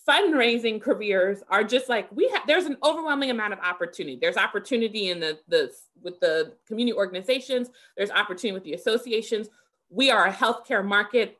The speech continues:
All of us are always looking for new people. Um, all this, all these different things. But unless you have, s-, somehow, like, fundraising has be-,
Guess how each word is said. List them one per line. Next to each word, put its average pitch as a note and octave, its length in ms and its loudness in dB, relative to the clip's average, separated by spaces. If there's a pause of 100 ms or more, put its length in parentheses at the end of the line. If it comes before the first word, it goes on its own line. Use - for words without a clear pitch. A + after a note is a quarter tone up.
All B3 220 4
of B3 80 4
us A#3+ 160 0
are A3 100 -2
always G#3+ 400 2
looking G#3 320 -6
for G3 140 -6
new F#3+ 140 -6
people. F#3 500 -6 (500)
Um, E3 520 2 (720)
all D#4 180 2
this, D#4+ 220 -2 (140)
all A#3+ 160 2
these C4+ 140 -2
different A#3 360 -4
things. F3+ 260 -4 (760)
But A#3+ 280 2
unless A3+ 520 2
you C#4 160 -6 (120)
have, G#3+ 380 -2 (120)
s-, - 300 -12
somehow, C4 440 0
like, A3+ 220 -4 (260)
fundraising G3+ 440 -2
has F3+ 160 -8
be-, - 180 -20